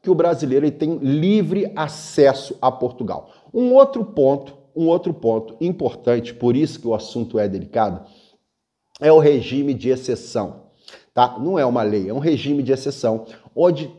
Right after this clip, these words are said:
todo e qualquer estrangeiro que esteja em solo português e que deseje,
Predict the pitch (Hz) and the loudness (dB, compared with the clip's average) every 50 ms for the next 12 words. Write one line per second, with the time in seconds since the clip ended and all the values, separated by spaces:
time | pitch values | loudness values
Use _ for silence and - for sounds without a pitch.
0 | - _ _ _ _ _ - 233 233 233 226 185 175 190 156 175 196 190 196 202 | -20 _ _ _ _ _ 6 8 10 10 8 6 4 -2 -6 -6 -8 -8 -4 -4
1 | 190 170 - - - 123 117 117 120 - - - 170 185 196 - - - 208 208 | -4 -4 -4 -6 -6 -6 -6 -6 -6 -12 -14 -10 -8 -8 -8 -8 -6 -2 -2 0
2 | 214 202 165 - 107 113 113 110 110 117 117 - - - _ - 185 180 - - | 0 0 -2 -2 -2 0 0 0 0 -2 -4 -8 -14 -20 _ -4 -4 -4 -2 -4
3 | - - 127 120 120 117 110 120 - - - - 156 170 156 - - - - - | -6 -2 0 2 2 2 0 -2 -6 -6 -8 -6 -6 -4 -6 -6 -10 -16 -18 -6
4 | - - 190 190 196 202 208 196 185 - - 160 156 156 - 147 127 107 110 101 | 2 6 6 8 8 6 4 2 0 -2 -4 -6 -6 -6 -8 -10 -6 -6 -6 -6
5 | 98 98 - - _ _ _ _ - 196 - - 226 240 196 233 240 226 180 113 | -6 -10 -14 -20 _ _ _ _ -14 -14 -8 -4 -4 0 4 8 8 8 8 6
6 | 110 117 160 185 185 175 143 120 95 101 92 - - _ | 2 4 8 8 8 8 6 2 -4 -10 -14 -16 -20 _